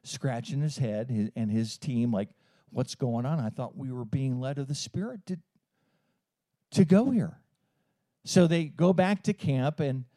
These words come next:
they spend the night, and guess what? Paul has a dream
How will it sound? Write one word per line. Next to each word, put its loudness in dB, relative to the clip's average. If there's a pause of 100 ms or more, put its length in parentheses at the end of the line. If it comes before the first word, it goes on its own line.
(220)
they 2
spend 2
the 2
night, 0 (240)
and -6
guess 4
what? 0 (1120)
Paul 2
has 0
a -2
dream 0